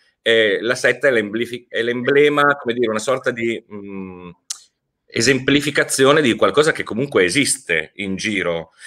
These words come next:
Cioè c'è già, cioè la, l'idea della mani-, la manipolazione è qualcosa che... Eh, che esiste come, ehm, in tutti gli ambiti della nostra vita. Nella spiritualità, come dicevi tu, è più dif-, è più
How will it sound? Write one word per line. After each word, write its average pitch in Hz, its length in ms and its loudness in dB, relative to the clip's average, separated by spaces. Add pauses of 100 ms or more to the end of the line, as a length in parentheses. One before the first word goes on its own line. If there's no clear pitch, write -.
(180)
Cioè 101 180 -2
c'è 139 280 2
già, 110 480 0
cioè 113 140 0
la, 101 220 0
l'idea 113 260 2
della 135 160 2
mani-, 113 240 -2
la 107 160 -4
manipolazione 143 760 0
è 104 80 -2
qualcosa 107 800 0 (380)
che... 117 400 2
Eh, 92 1000 -4 (340)
che 123 220 0
esiste 120 760 -2
come, 123 680 0
ehm, 90 500 -10
in 131 200 -8
tutti 214 280 -6
gli 95 100 -2
ambiti 87 280 -2
della 87 120 -2
nostra 82 240 -8
vita. 82 180 -8
Nella 160 180 2
spiritualità, 139 520 2
come 127 140 0
dicevi 107 260 -2
tu, 117 180 0
è 123 80 4
più 104 120 -10
dif-, 90 260 -14
è 123 180 0
più 123 300 -6